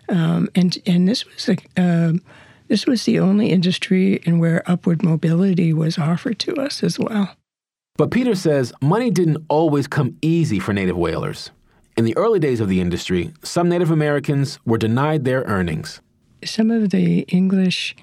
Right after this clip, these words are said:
Speaker 1: uh, captains started to, uh, drop our people off, our men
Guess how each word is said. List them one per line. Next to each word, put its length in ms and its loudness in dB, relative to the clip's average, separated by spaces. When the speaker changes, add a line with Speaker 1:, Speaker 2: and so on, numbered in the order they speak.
Speaker 1:
uh, 300 2
captains 840 0
started 500 0
to, 440 2
uh, 240 2
drop 440 0
our 140 2
people 540 0
off, 400 0
our 160 2
men 400 2